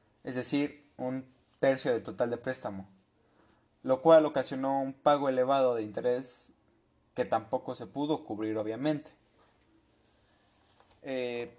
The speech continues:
con estas, con estos temas que hemos estado viendo,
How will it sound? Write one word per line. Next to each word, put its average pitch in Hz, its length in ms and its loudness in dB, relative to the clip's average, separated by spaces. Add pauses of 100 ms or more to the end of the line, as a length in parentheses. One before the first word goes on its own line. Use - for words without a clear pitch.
(180)
con 147 200 0
estas, 214 720 4 (1200)
con 151 120 -2
estos 190 280 -2
temas 180 340 0
que 160 120 2
hemos 160 260 2
estado 151 340 2
viendo, 160 580 4